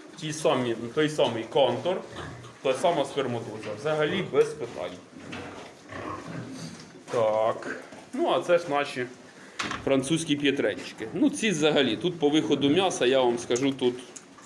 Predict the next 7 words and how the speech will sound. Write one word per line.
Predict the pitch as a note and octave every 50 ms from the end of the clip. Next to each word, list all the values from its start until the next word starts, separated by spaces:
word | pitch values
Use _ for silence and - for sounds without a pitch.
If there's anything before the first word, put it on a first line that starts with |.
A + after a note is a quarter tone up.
| - - - - - - - - - - - - - - - - - - - - - - - - B2
дуже | C3+ D3+ D3 B2+ B2 A#2
ж | - - - - - - -
так | - A#2+ - - - - - - - - - - A#2+
аж, | A#2 A2+ - - - -
е, | A2+ A2 G#2+ G#2+ G#2 G#2 G2+ A2 G2+ F#2+ - - C2 - - -
шикарно. | B2+ B2 B2+ - A#2 F#2 G2 G2 F#2+ F#2+ F2+ - - - - - - - - - - - - - - - - - - - - - - - - - - - - - - - -
Он | C#3 C#3 C3+